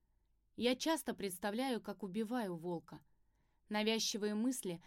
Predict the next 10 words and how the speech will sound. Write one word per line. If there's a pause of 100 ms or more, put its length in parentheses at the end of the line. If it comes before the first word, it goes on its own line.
(160)
овладевают
мной
зачастую
даже
во
время
работы. (720)
И
удивительным
образом,